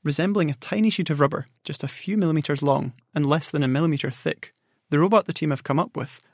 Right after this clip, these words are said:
looks quite simple, but is actually incredibly sophisticated.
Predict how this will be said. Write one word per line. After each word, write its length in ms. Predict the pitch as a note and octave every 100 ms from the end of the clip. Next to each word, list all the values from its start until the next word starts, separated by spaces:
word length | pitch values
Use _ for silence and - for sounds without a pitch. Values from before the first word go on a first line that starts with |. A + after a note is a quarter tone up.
| _
looks 320 | E3+ B3+ -
quite 260 | - D3 A2+
simple, 380 | D3 C#3 C#3 - _ _
but 120 | - D#3
is 120 | F3+
actually 400 | E3+ - - F#3
incredibly 540 | D#3 - C#3+ C#3+ C#3 C#3
sophisticated. 760 | - C#3+ C#3 - - - -